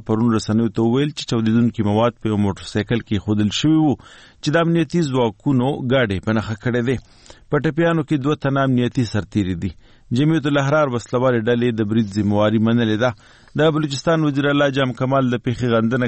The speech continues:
کړې او په دغه اړه یې د پلټنو ویلي دي. د میرام شاه د ړنګو شو-، د ړنګ شوي بازار د دکاندارانو د جایداد مالکانو د حکومت لخوا دوی ته د پوره معاوضې نه ورکولو پر ضد احتجاج له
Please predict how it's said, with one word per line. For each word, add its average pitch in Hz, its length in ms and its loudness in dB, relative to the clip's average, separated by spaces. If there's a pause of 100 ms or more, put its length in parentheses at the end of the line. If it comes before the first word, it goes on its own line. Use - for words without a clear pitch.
کړې 131 180 -2
او 160 140 0
په 110 140 0
دغه 107 200 2
اړه 107 160 2
یې 113 120 0
د 104 160 -4
پلټنو 110 480 0
ویلي 110 360 2
دي. 127 100 0 (920)
د 175 220 2
میرام 175 320 0
شاه 180 240 2
د - 100 2
ړنګو 156 460 0
شو-، 170 200 -2 (120)
د - 20 4 (160)
ړنګ 151 240 2
شوي 180 260 2
بازار 127 360 2
د 131 120 -6
دکاندارانو 123 720 0 (120)
د 139 140 -2
جایداد 127 400 0
مالکانو 127 500 0
د 139 100 2
حکومت 127 440 -2
لخوا 127 320 0
دوی 123 100 2 (100)
ته 139 140 -2
د 107 140 -2
پوره 123 240 0
معاوضې 110 440 2
نه 147 100 2
ورکولو 107 460 0 (120)
پر 101 160 -2
ضد 123 200 -2 (100)
احتجاج 110 520 0
له 110 80 0